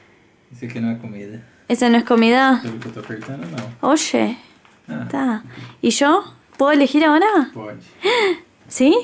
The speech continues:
Speaker 1: Sí.
Speaker 2: ¿Cuál quiero?
Speaker 1: Tem todos esses aqui.
Speaker 2: Vos dijiste que querías comida, así que voy a elegir este.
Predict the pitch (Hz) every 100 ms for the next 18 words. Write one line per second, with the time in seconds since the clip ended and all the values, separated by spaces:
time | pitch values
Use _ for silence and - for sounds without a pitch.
0 | - - 117 113 110 - _ _ _ 277
1 | 277 269 208 196 196 226 - _ _ _
2 | _ _ _ _ _ _ _ - - 123
3 | 120 123 107 110 113 127 135 143 - 151
4 | 151 - 147 143 _ _ _ _ _ _
5 | _ - _ _ _ _ _ _ _ _
6 | _ _ _ _ _ _ _ _ _ _
7 | _ _ _ _ _ _ _ _ _ _
8 | _ _ _ _ _ _ _ _ _ 233
9 | 262 294 - 320 277 233 220 233 - 208
10 | 185 196 185 180 - 233 254 247 226 214
11 | - 214 196 180 -